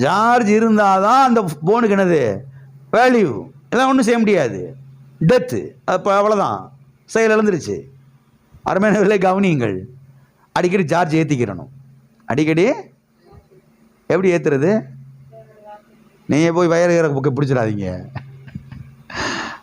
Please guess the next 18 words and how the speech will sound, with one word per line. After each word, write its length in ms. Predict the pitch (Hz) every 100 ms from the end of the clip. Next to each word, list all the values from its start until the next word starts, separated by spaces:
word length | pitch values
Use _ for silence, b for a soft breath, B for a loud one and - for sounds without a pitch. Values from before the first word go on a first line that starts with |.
| - -
ரூமை 200 | 262 294 277
பூட்டுங்க, 280 | 277 254 214 139 95 92 - - - -
தேவையில்லாத 500 | 226 254 254 247 240 185
பேச்செல்லாம் 360 | 247 247 208
குறைங்க, 300 | 233 269 247 160 101 87 98 - - B B - 143
உட்காருங்க, 480 | 226 247 285 233 170 104 92 -
முழங்கால் 360 | 151 269 269 226
படிக்கிடுங்க, 380 | 254 247 208 151 120 175
ஒரு 180 | 233
மணி 160 | 220 196
நேரம் 200 | 262 226
உட்காந்து 300 | 202 220 208
நல்லா 240 | 208 226 202
அந்நிய 260 | 226 220
பாஷையில 300 | 208 180 185 180
டெய்லி 220 | 240 233
ஜெபம் 200 | 208 226
பண்ணுங்க. 240 | 208 180